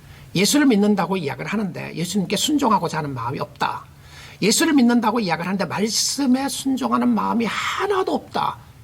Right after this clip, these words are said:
여러분, 어쩌면 가짜 믿음을 가질 수 있어요. 그러니까 이게 심각한 거죠. 그래서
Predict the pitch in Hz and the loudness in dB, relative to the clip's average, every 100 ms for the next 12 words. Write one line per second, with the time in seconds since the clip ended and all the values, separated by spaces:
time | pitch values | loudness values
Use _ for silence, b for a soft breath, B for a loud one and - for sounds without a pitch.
0 | - 151 180 175 202 208 208 - - 233 | -10 -4 -2 -2 0 0 0 -4 -2 -2
1 | 226 175 131 135 139 135 123 - - - | -2 -2 -4 -8 -10 -10 -8 -8 -8 -8
2 | - - - - - - - - - - | -12 -20 -20 -20 -20 -20 -20 -20 -20 -20
3 | - - - - - - - 135 - - | -20 -20 -20 -20 -20 -6 -4 0 0 2
4 | 214 - - 135 120 135 - 240 - B | -2 -4 -12 -14 -14 -14 -10 -12 -12 B
5 | B B B B - 180 214 | B B B B -2 2 2